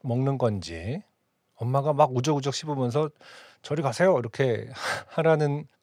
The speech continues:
건지, 브로콜리를 먹는 모습만 봐도, 어, 나쁜 사람이 "아, 싫어." 하면서 도망간다라는 상상인 건지, 아니면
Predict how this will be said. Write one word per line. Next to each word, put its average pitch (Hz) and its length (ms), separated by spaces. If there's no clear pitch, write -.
건지, 123 280
브로콜리를 156 500
먹는 123 360
모습만 160 500
봐도, 180 640
어, 123 240
나쁜 117 320
사람이 131 380
"아, 156 180
싫어." - 240
하면서 147 400
도망간다라는 135 920
상상인 127 760
건지, 113 520
아니면 151 480